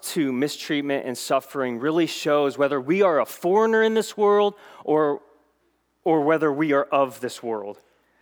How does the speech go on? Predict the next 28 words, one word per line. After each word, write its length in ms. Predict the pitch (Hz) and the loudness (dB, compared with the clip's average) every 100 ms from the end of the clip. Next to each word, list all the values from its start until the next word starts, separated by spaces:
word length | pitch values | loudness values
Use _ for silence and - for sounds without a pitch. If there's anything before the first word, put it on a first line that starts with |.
| _ _ _ _ _ _ _ _ _ _ _ _ _ _ | _ _ _ _ _ _ _ _ _ _ _ _ _ _
Because 220 | - 160 | -6 -4
it's 160 | 143 - | -6 -4
when 160 | 175 170 | -2 0
we're 100 | 160 | -2
mistreated 520 | 143 - 170 139 123 | -4 -6 -6 -4 -2
that, 260 | 127 - 135 | -4 -4 -8
once 200 | 135 139 | -8 -4
again, 220 | 131 127 | -4 -2
our 80 | 117 | -4
sinful 400 | - 156 160 160 | -4 -4 -4 -4
nature 320 | 139 131 139 | -4 -4 -8
finds 320 | - 139 123 | -4 -4 -4
the 80 | 131 | -6
most 340 | 131 147 190 | 0 0 0
justification 720 | - 170 143 147 165 180 - 151 | -4 -6 -8 -8 -4 -2 -2 -6
in 120 | 135 | -6
fighting 420 | - 135 156 170 | -4 -4 -2 -6
for 140 | 160 | -4
ourselves, 640 | 127 - 123 107 101 - - _ _ _ _ _ _ _ | -4 -4 -4 -4 -6 -16 -20 _ _ _ _ _ _ _
in 140 | - 185 | -2 0
asserting 580 | 165 - - 233 240 220 | -2 -4 2 4 4 4
our 160 | 175 | 2
innocence, 520 | 185 175 - 151 135 | 2 0 0 -4 -2
in 80 | 170 | -2
asserting 560 | 170 - 233 247 254 240 | -2 -2 0 2 2 2
our 160 | 180 | 0
being 360 | 160 185 180 165 | 2 2 4 2
right, 340 | 143 147 120 | 2 0 -2